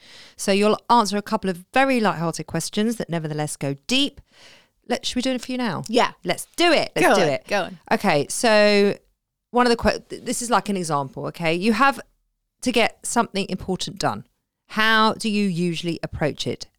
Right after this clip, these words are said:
Speaker 1: A, plan it and then do it. B-, should we answer for each other?
Speaker 2: Yes.
Speaker 1: Yeah? Plan it and then do it. Or B, put it off till last minute, cry, hate myself.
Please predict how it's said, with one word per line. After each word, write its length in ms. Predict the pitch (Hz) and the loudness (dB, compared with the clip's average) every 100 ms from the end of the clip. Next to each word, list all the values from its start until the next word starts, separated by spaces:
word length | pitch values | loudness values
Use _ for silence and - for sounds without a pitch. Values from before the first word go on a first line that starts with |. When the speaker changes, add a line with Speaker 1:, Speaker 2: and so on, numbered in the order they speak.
| - | 0
Speaker 1:
A, 320 | 220 233 277 - _ _ | 2 2 0 -6 _ _
plan 360 | - 196 196 196 | -6 0 2 2
it 240 | 208 - - | -2 -4 -10
and 140 | 160 | -8
then 200 | 143 147 - | -6 -6 -4
do 180 | - 208 | 4 4
it. 360 | 254 320 - - _ _ _ _ _ - | 6 2 -4 -14 _ _ _ _ _ -14
B-, 80 | - - | -14 -12
should 160 | - 226 | -8 -2
we 80 | 240 | 0
answer 280 | 233 208 | 0 -2
for 100 | 190 | -6
each 140 | 196 - | -6 -2
other? 300 | 190 131 120 _ _ _ | -2 -4 -8 _ _ _
Speaker 2:
Yes. 600 | 220 294 190 202 - - - | -4 2 2 0 -6 -12 0
Speaker 1:
Yeah? 260 | 196 240 285 - - - - _ | 2 2 0 -10 -20 -20 -20 _
Plan 280 | - 254 294 | 2 4 4
it 40 | 277 | 4
and 100 | 233 | 2
then 120 | 220 | 4
do 200 | 214 226 | 4 6
it. 260 | 254 311 - | 6 4 0
Or 120 | - 175 | -2 -2
B, 460 | - 240 208 220 | 0 2 4 2
put 180 | 254 247 | 0 0
it 80 | 269 | 2
off 140 | 220 | 2
till 160 | - 226 | 0 0
last 340 | 208 208 196 | 4 4 2
minute, 320 | 190 185 180 - | 0 0 0 -2
cry, 380 | - 185 170 175 | 2 4 6 4
hate 280 | 151 175 - | 0 -2 -2
myself. 600 | 143 - 127 139 - | -4 -4 -4 -6 -12